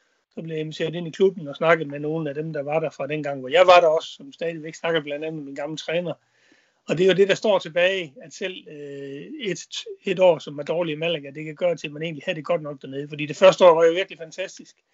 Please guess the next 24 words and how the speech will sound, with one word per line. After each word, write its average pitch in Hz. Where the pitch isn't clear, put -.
Der -
spillede 175
vi 160
egentlig 170
noget 156
okay 175
fodbold, 185
og 143
vi 151
klarede 175
os, 147
og, 139
og 147
for 151
en 151
nyrykker, 180
det, 147
nyoprykker, 165
det 151
er 147
aldrig 180
nemt 175
at -
skulle 143